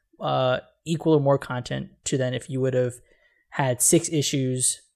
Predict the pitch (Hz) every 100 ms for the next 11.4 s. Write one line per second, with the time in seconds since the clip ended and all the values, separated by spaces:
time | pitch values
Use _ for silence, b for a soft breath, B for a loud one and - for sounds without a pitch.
0 | _ - 131 - 135 135 131 139 127 -
1 | 127 131 120 120 - _ _ _ _ _
2 | _ _ - 139 131 131 127 127 131 127
3 | 135 135 147 131 127 123 120 117 104 -
4 | - - 202 _ _ _ - - 196 147
5 | 156 147 147 139 143 143 143 151 170 160
6 | - 147 139 135 143 147 - 151 160 170
7 | - - - 165 180 202 - - b b
8 | 165 156 151 - - - 170 165 151 135
9 | 127 131 - 151 - 156 160 160 151 139
10 | 127 135 151 156 156 143 156 156 - b
11 | - 143 147